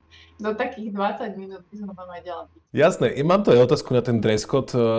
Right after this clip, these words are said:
Speaker 2: budeme to trošku neskôr riešiť v tomto rozhovore. Ja by som sa ťa chcel opýtať, eh, ty sa aj stotožňuješ s tým,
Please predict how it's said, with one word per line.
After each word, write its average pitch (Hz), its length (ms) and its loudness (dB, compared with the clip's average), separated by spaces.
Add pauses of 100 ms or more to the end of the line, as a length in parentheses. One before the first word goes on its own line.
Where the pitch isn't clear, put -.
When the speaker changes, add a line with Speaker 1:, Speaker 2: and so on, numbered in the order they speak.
(260)
Speaker 2:
budeme 131 420 -2
to 123 60 -6
trošku 131 340 -2
neskôr 120 400 -2
riešiť 113 480 -4
v - 80 -18
tomto 127 240 -2
rozhovore. 131 640 0 (380)
Ja 123 80 2
by 143 100 2
som 170 80 -2
sa 151 140 -4
ťa 156 160 2
chcel 156 160 4
opýtať, 147 500 2
eh, 139 100 4 (880)
ty 143 140 0
sa 147 160 2
aj 143 80 -2
stotožňuješ 175 640 0
s - 80 -10
tým, 123 240 0